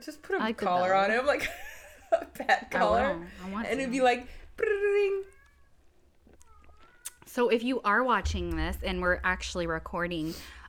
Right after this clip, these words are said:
Speaker 2: I am in foils.
Speaker 1: Period.
Speaker 2: Because my Stephanie is also my hair girl, okay?
Speaker 1: Y-,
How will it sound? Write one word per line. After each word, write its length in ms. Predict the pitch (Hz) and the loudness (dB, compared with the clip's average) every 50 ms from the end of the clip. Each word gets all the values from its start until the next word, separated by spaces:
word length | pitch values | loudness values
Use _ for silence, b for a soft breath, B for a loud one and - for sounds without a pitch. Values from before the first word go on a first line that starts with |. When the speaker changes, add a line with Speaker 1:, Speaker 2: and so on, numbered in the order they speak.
| B - | B 6
Speaker 2:
I 100 | 214 277 | 6 8
am 300 | 269 208 220 247 262 247 | 8 6 6 6 6 6
in 80 | 196 185 | 4 2
foils. 800 | - - 151 147 123 95 85 82 - - - - - - - - - b b b b b b b b b - | -2 -4 -4 -4 -4 -6 -8 -10 -10 -12 -12 -14 -14 -16 -16 -20 -20 b b b b b b b b b -6
Speaker 1:
Period. 160 | 214 185 170 | -4 -4 -2
Speaker 2:
Because 760 | 151 151 202 208 208 196 190 185 185 180 175 175 175 175 185 185 - - - - - - - - - - - - - - - - - - | -2 0 0 0 0 0 0 0 0 0 -2 -2 -4 -6 -8 -12 -14 -16 -18 -18 -18 -18 -18 -20 -20 -20 -20 -20 -20 -20 -20 -18 -14 -10
my 420 | 202 196 190 190 185 185 185 185 | -10 -8 -8 -8 -6 -6 -6 -6
Stephanie 480 | 185 - - 202 226 - 247 208 185 175 | -6 -6 -6 -6 -6 -4 -6 -6 -6 -6
is 260 | - 185 180 175 180 | -6 -6 -6 -6 -6
also 360 | - 175 - - - 247 214 196 | -8 -10 -8 -6 -6 -6 -4 -4
my 160 | 185 185 180 | -6 -6 -8
hair 260 | 180 185 180 202 226 | -8 -6 -6 -6 -6
girl, 340 | 220 - 147 - - - - _ _ - 190 | -6 -8 -10 -12 -12 -14 -18 _ _ -16 -16
okay? 400 | 170 - 185 170 170 190 226 330 403 - _ _ _ - 127 | -12 -8 -6 -6 -4 -2 -4 -4 -6 -8 _ _ _ -10 -8
Speaker 1:
Y-, 100 | 180 | -8